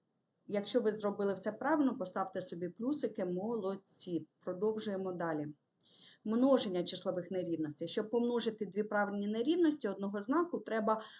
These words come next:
аналогічно виконати почленне множення. На прикладі двох нерівностей п'ять менше семи і два менше чотирьох спробуємо, е, виконати множення числових нерівностей. Відповідно, п'ять помножити на два,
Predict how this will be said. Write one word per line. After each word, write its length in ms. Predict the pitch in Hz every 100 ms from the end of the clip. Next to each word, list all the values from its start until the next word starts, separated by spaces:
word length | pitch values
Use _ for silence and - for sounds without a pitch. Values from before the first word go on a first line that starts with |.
| -
аналогічно 800 | 220 233 233 233 302 - 226 208
виконати 540 | 262 - 220 202 214
почленне 680 | 208 208 208 233 247 240 208
множення. 760 | 202 202 202 214 214 190 165 147
На 160 | 190
прикладі 500 | - 269 269 202 185
двох 260 | 208 214 208
нерівностей 580 | 208 202 196 175 180 175
п'ять 360 | - 196 190
менше 300 | 196 180 196
семи 380 | 180 - 190 190
і 140 | -
два 220 | 180 190 190
менше 300 | 180 180 -
чотирьох 420 | - - 339 349
спробуємо, 920 | - - 208 240 233 226 208 202 208 - - - -
е, 140 | 190
виконати 760 | 180 214 233 220 190 185 - 190
множення 580 | 190 190 202 208 214
числових 480 | 185 175 - 175 190
нерівностей. 680 | 190 180 165 151 143 156 156 - 165 -
Відповідно, 680 | 202 214 240 226 196 175 175
п'ять 380 | - 220 208 208
помножити 680 | 190 196 196 196 196 - 185
на 280 | 190 185 180
два, 480 | 165 190 175 151